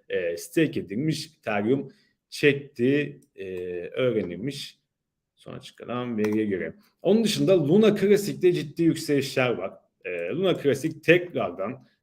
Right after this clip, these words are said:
Ee, hem market cap olarak işte fiyat performansından zaten bakıyoruz. Market cap'te ciddi ivmeli bir yükseliş gerçekleşti son yaşanan yukarı yönlü hareketlilikle. E, bakıyoruz biz zaten piyasada genel olarak bir, e, rally süreci söz konusu değil, yukarı yönlü hareketlilik söz konusu değil. Ama Luna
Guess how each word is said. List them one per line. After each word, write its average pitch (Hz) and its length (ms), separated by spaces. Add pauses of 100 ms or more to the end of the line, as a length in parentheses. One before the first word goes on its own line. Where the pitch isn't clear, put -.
(120)
Ee, 87 440
hem 170 240
market 165 420
cap 170 240
olarak 92 300
işte - 140
fiyat 135 340
performansından 113 840
zaten - 360
bakıyoruz. 113 580 (200)
Market 143 380
cap'te 123 280
ciddi - 360
ivmeli 104 420
bir 107 100
yükseliş 104 480
gerçekleşti - 640
son 107 260
yaşanan 104 320
yukarı 107 320
yönlü 107 200
hareketlilikle. 110 720 (280)
E, 139 80
bakıyoruz 175 440
biz 175 120
zaten 170 400
piyasada 165 540
genel 151 260
olarak 147 460
bir, 135 200 (260)
e, 98 80 (800)
rally 143 340
süreci 143 360
söz - 300
konusu 104 280
değil, 127 120
yukarı 127 260
yönlü 131 240
hareketlilik 127 400
söz - 240
konusu - 220
değil. 131 160
Ama 151 260
Luna 165 200